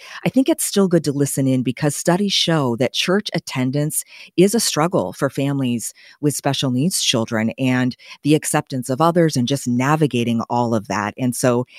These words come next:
anything else that you might want to address over the course of this Friday edition of Trending, we will try to enfold it into the program. We have two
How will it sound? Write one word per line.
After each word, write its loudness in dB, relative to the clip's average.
anything 2
else 2
that 2
you 2
might 0
want 0
to 2
address 2
over 0
the -4
course 2
of -2
this -2
Friday 0
edition 0
of 0
Trending, 0
we 0
will 0
try 0
to -2
enfold 2
it 0
into 2
the 2
program. 2
We 0
have -4
two 0